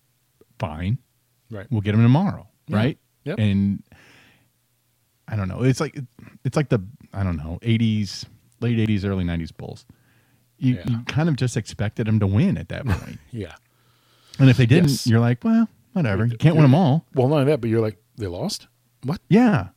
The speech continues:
Speaker 2: Yeah.
Speaker 1: Yeah. And then you're like, "Well, what happened?" "Well, you know, they didn't
Speaker 2: What
Speaker 1: hit today."
Speaker 2: horrific
Speaker 1: Well,
Speaker 2: thing happened?
Speaker 1: okay.
Speaker 2: You know, Pippen had an off day. All right.
Speaker 1: All right.
Speaker 2: It is what it is.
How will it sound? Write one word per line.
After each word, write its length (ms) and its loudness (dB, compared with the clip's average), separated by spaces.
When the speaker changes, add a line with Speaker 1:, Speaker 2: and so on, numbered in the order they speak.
Speaker 2:
Yeah. 160 -6
Speaker 1:
Yeah. 240 2
And 120 8
then 100 8
you're 100 6
like, 200 2
"Well, 120 2
what 160 0
happened?" 460 -4
"Well, 260 0
you 120 0
know, 120 2
they 100 0
didn't 160 0
Speaker 2:
What 180 2
Speaker 1:
hit 80 -4
today." 100 -4
Speaker 2:
horrific 500 2
Speaker 1:
Well, 60 -20
Speaker 2:
thing 180 2
happened? 400 -4
Speaker 1:
okay. 460 -2
Speaker 2:
You 140 -6
know, 120 -8
Pippen 300 -6
had 140 -4
an 60 -6
off 140 -10
day. 160 -18
All 80 0
right. 80 -2
Speaker 1:
All 60 4
right. 260 0
Speaker 2:
It 120 -16
is 100 -14
what 160 -20
it 80 -20
is. 100 -20